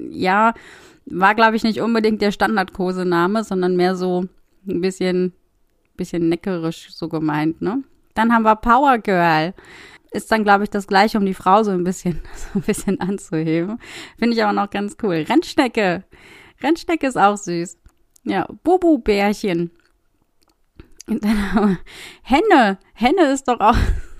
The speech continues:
<laughs> Na, meine Henne, hast du gut geschlafen? Mhm, okay, alles klar.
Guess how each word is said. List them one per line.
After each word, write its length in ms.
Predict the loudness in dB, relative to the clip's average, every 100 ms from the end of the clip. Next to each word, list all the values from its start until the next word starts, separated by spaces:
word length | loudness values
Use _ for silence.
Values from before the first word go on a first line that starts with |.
| -4 -2
<laughs> 80 | 0 0 -2 -8 -14 -8 -8 -10 -20 -10 -10 -10 -16 -16 -20 _ -20 -20 -20 -16 -14 -12 -8 -8 -6 -8 -6 -8 -6 -6 -6 -2
Na, 200 | 0 2
meine 260 | 0 -2 -2
Henne, 300 | -4 -2 0
hast 200 | -2 -4
du 60 | -10
gut 140 | -10
geschlafen? 760 | -10 -6 0 2 0 -2 -4 -4
Mhm, 500 | -2 2 4 4 0 -2
okay, 440 | -6 -4 -4 -4
alles 320 | -4 -6 -8
klar. 420 | -6 -4 -4 -8